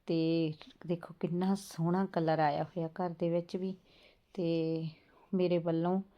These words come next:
ਸਾਰਿਆਂ ਨੂੰ ਮੈਰੀ ਕ੍ਰਿਸਮਸ। ਤੇ like, ਸ਼ੇਅਰ, ਕੁਮੈਂਟ ਪਲੀਜ਼ ਜ਼ਰੂਰ ਕਰਨਾ ਤੇ ਦੱਸਣਾ ਵੀ ਲਾਈਟਾਂ ਕਿੰਨੀਆਂ ਸੋਹਣੀਆਂ ਲੱਗੀਆਂ।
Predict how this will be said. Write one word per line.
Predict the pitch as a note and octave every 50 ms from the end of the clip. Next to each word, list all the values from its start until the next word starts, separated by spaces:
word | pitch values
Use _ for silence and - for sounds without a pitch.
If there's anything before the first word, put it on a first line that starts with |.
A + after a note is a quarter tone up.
| _ _ - _ _ _ -
ਸਾਰਿਆਂ | - - F3 E3+ F3 F#3 F#3+ F#3+ F3+
ਨੂੰ | F3 F3 E3+
ਮੈਰੀ | E3+ E3 E3 D#3+ D#3 D#3 E3+ E3+ E3+ -
ਕ੍ਰਿਸਮਸ। | E3 E3+ E3 D#3+ - - G3+ G3+ G3 G3+ - - - _ _ _
ਤੇ | - F3 E3+ E3 E3+ E3 E3 E3 E3 D#3+ D#3+ D#3 - _ _ _ _ _ -
like, | F3 E3+ D#3+ D#3 D3+ D#3+ F3+ F#3+ G3 -
ਸ਼ੇਅਰ, | - - - - - E3+ E3+ F3+ F#3+ G3
ਕੁਮੈਂਟ | G3+ - - F3 E3 D#3+ D#3+ D#3+ F3 F3 - - -
ਪਲੀਜ਼ | F3+ F3 F3+ F#3 F3+ F3+ -
ਜ਼ਰੂਰ | E3+ D#3+ D#3 D3+ F3+ G3+
ਕਰਨਾ | G3+ - G3+ G3 G3+ G3 G3+ G#3 G3+ - _ _ _ _ - - - - - - - _ _ _
ਤੇ | - F3 E3+ E3
ਦੱਸਣਾ | D#3+ D#3+ F3 E3+ - - G3+ G3+ G3+ G3+
ਵੀ | F#3+ G3
ਲਾਈਟਾਂ | F3+ F3+ F3+ F3+ E3+ F3 - F3+ F3
ਕਿੰਨੀਆਂ | F3 - - F3 F#3 G3 G3+ G#3+ G#3
ਸੋਹਣੀਆਂ | G3+ G3+ - G3 F#3+ G3 G3+ G#3 G3+
ਲੱਗੀਆਂ। | G3 F#3+ F3+ F#3 F#3 F#3+ F#3+ G3 F#3+